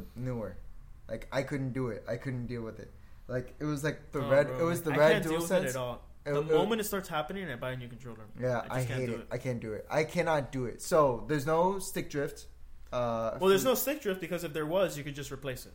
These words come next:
Speaker 1: Yeah. So, but is it worth
Speaker 2: What is it, like, four more buttons? You have, like, two more back buttons or something?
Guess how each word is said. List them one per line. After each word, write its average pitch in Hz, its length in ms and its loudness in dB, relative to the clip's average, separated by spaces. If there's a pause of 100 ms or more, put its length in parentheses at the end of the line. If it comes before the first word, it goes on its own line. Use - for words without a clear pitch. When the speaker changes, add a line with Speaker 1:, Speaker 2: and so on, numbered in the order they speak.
(160)
Speaker 1:
Yeah. 160 200 -4 (840)
So, 151 480 6 (960)
but 160 300 4
is 180 300 2
it 190 160 0
worth 127 640 -2 (280)
Speaker 2:
What 190 120 2
is 185 80 0
it, 160 60 -2
like, 131 160 -4
four 160 360 -4
more 175 180 -2
buttons? 160 520 -4
You 151 60 -2
have, 151 120 -2
like, 139 220 -4
two 196 380 -6
more 175 220 -4
back 156 280 -2
buttons 180 300 -6
or 185 60 -10
something? 185 480 -10